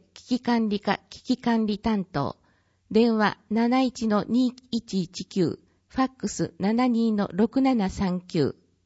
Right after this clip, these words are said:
十二の四、各種情報コーナー。藍染め体験講座、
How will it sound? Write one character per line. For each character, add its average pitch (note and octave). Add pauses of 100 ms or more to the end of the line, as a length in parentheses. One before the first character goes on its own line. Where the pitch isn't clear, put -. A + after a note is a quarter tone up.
(1300)
十 D4
二 D4
の F3+
四、 F#3+ (520)
各 D#4
種 E3+
情 B3
報 B3
コ A3+
ー F#3+
ナ D3+
ー。 - (1000)
藍 C4
染 C#4
め C4+
体 B3+
験 A3+
講 G3
座、 D3+